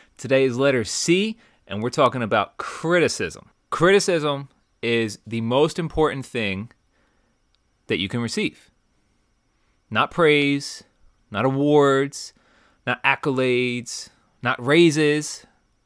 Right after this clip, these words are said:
All that stuff is nice, but it all says, "Keep doing what you're doing." All that, all the positive, all the things that we're striving for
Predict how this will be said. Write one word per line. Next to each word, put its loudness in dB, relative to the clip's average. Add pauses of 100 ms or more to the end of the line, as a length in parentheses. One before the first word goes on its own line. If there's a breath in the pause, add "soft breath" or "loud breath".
(340)
All 2
that 2
stuff 2
is -8
nice, -2 (1040)
but 4
it 2
all 4
says, 0 (460)
"Keep 0
doing 0
what 0
you're -6
doing." -4 (1800)
All 6
that, 2
all -2
the -2
positive, -6
all -4
the -6
things -8
that -2
we're -6
striving -2
for -2